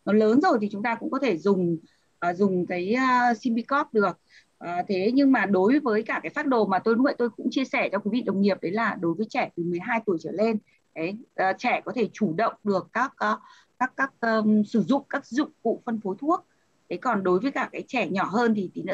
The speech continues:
tôi sẽ xin, à, nhờ bác sĩ Trà, à, có trao đổi xem là đối với cả lĩnh vực nhi khoa thì như nào. Thế là chúng tôi thì không có kinh nghiệm, à, trong cái lĩnh vực đấy trong điều trị. Tuy nhiên thì tôi cũng thấy rằng là đối với trẻ em thì chúng ta sẽ dùng những cái, à, à, cái Acuhaler,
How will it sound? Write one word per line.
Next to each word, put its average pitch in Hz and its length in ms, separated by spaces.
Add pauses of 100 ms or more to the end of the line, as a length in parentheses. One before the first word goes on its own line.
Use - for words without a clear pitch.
tôi 214 80
sẽ - 200
xin, 214 380
à, 202 160 (380)
nhờ 180 320
bác 214 200
sĩ 233 160
Trà, 180 460
à, - 140
có 180 140
trao 226 160
đổi 208 280 (160)
xem 208 160
là 175 140
đối 165 200
với 190 140
cả 208 160
lĩnh 156 200
vực 226 180
nhi 208 160 (100)
khoa 226 280 (320)
thì 170 60
như 214 100
nào. 202 280
Thế 220 80
là 214 60
chúng 170 160
tôi 214 140
thì 170 180
không 214 200
có 185 320 (280)
kinh 233 120
nghiệm, 254 260 (280)
à, 170 140
trong 220 180
cái 202 100
lĩnh 220 200
vực 226 160
đấy 170 140
trong 226 160
điều 196 160
trị. - 280
Tuy 214 80
nhiên 233 220
thì 190 120
tôi 214 100
cũng 208 140
thấy 196 120
rằng 226 160
là 180 60
đối 175 140
với 233 100
trẻ 269 180
em 220 300
thì 185 160 (340)
chúng 196 100
ta 220 120
sẽ 214 180
dùng 214 340
những 175 220
cái, 190 280
à, 262 160 (440)
à, 190 200
cái 208 160
Acuhaler, 233 840